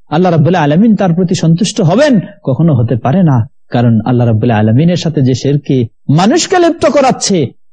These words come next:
তাকে আল্লাহ রাব্বুল আলামিন অনুমতি দিবেন, এটি অবাস্তব একটি অসম্ভব কথা। প্রিয় বন্ধুরা,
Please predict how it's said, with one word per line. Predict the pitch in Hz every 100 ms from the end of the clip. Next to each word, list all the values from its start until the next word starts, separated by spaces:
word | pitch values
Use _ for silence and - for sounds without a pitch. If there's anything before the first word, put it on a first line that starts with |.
| -
তাকে | 160 180 196 147 -
আল্লাহ | 123 139
রাব্বুল | 185 139 143
আলামিন | 123 123 120
অনুমতি | - 139 151 127 120
দিবেন, | 113 110 123 110 - -
এটি | 131 123
অবাস্তব | 110 170 - 160
একটি | 123 - 120
অসম্ভব | 113 180 165 135
কথা। | 131 120 - 92 107 _ - - -
প্রিয় | 120 123
বন্ধুরা, | 117 117 131 117